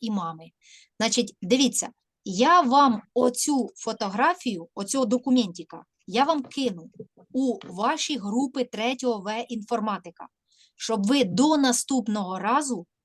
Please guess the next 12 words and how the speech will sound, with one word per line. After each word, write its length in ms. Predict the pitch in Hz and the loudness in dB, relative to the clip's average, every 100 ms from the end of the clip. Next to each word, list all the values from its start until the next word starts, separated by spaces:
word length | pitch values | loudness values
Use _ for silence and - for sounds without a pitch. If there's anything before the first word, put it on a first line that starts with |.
| _ - | _ -8
змогли 500 | 185 247 233 269 226 | 0 0 2 0 0
завантажити 1040 | 226 214 208 185 214 269 285 254 185 175 | -2 -2 -4 -4 -2 -2 -2 -10 -10 -10
і 80 | 233 | -6
встановити, 800 | 240 - 262 262 254 226 190 170 _ _ _ | -4 -2 0 2 2 -2 -2 -16 _ _ _
щоб 220 | - 208 | -10 -2
ми 120 | 240 320 | 0 0
могли 300 | 330 302 320 | -2 -2 -4
вже 160 | 294 | -4
в 40 | 302 | -4
них 200 | 311 - | -4 -4
працювати, 640 | 311 302 320 302 214 185 | -6 -4 0 0 0 -4
розумієте? 640 | 190 208 247 359 - 175 | -6 -2 0 -2 -8 -12